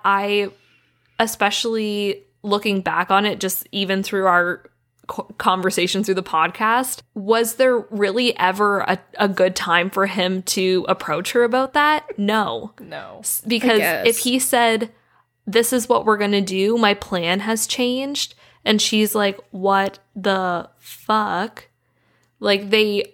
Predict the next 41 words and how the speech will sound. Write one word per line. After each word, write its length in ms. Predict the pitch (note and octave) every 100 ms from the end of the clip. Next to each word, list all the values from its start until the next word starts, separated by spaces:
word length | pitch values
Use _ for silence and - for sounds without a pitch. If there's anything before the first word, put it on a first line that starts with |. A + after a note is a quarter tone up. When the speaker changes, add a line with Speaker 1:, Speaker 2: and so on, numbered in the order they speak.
| _
Speaker 1:
ultimately, 1000 | F#3+ G#3 G#3 G3 F#3+ G3 F#3+ F#3 F#3 F#3 - _ _ _ _ _ _ _
whatever, 600 | - F#3 F#3+ F3+ E3 F3
things 300 | F#3+ G#3 G3
happened 320 | F#3+ F#3 F#3+
in 60 | F3
the 60 | F3+
second 300 | F3 F3 E3+
book, 200 | E3 E3
I 100 | F3
guess 220 | E3+ F3+
I'm 80 | E3+
not 140 | E3
gonna 120 | -
say. 360 | F3 F#3 E3+ G#3 - - -
Speaker 2:
No. 100 | -
Speaker 1:
Um, 600 | G3 F#3+ F#3 F#3 F#3+ - - -
Speaker 2:
<laughs> 260 | - G3+ G3+
Speaker 1:
but 560 | A3 G3+ G3 - - _ _ _ _ _ _ _ _ _ -
when 280 | G#3+ G#3
he 540 | G#3+ A3+ G#3+ G#3 G3+ - -
says 540 | - G3+ G#3 B3+ -
that, 540 | E3 D#3+ D#3+ F3 - -
for, 640 | - G#3+ G3 F#3+ F#3 - -
I 140 | F#3+
could 180 | F#3+ G#3
imagine 520 | G3 F#3 F#3 F#3+ F#3+
for 180 | F#3 F#3+
him 260 | F#3 F#3+ F#3+
it 120 | E3+
would 160 | F3+ F3
be 160 | F3+
like, 340 | F3 E3+ E3+ _ _ _ _ _ _ _ _
"Well, 540 | F#3+ F#3 F#3+ F#3 - -
now's 360 | F#3+ F3 A#3
as 100 | A#3+
good 160 | A#3 B3
a 60 | B3
time 300 | A3+ A#3 A#3
as 100 | A#3+
any 380 | B3 A#3 G3 G3
because 680 | G3 G3 F#3+ F#3 F#3 F#3